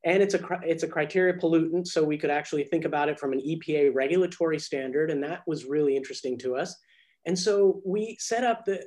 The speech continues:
this campaign with a P H D student who now works for Department of Environmental Quality for the state of Oregon. And we were able to kind of get, with our spatial analysis and some fancy mapping, uh, processes, we were able to get one of the highest resolution descriptions exhaustive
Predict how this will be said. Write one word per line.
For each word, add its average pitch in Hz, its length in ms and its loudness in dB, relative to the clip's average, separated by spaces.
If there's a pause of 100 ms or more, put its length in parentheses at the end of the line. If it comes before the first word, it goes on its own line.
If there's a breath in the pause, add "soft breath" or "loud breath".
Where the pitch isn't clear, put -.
this 175 300 -2
campaign 180 480 0
with 165 120 0
a 143 40 -4
P - 160 0
H 175 160 -2
D 170 100 0
student 170 460 0
who 151 60 -4
now 151 220 0
works 160 220 -2
for 156 220 -4
Department 151 400 -4
of 127 100 -4
Environmental 139 400 -2
Quality 196 380 0
for 151 100 -6
the 127 80 -4
state 143 320 0
of 127 60 -2
Oregon. 143 380 -2 (500 soft breath)
And 175 360 0
we 180 140 6
were 180 100 6
able 220 260 4
to 180 380 4 (320 loud breath)
kind 196 140 2
of - 160 0
get, 185 320 0 (100)
with 180 260 2
our 160 140 2
spatial 185 500 4
analysis 170 520 0
and 160 100 0
some 143 160 -6
fancy 160 400 -2
mapping, 143 480 -2 (100)
uh, 131 120 -8 (100)
processes, 170 520 -4
we 185 120 6
were 180 100 0
able 202 220 4
to 185 60 6
get 180 140 2
one 180 140 0
of 160 60 0
the 147 60 -4
highest 190 380 -4
resolution 170 600 0
descriptions 147 720 -4 (200 soft breath)
exhaustive 160 880 -2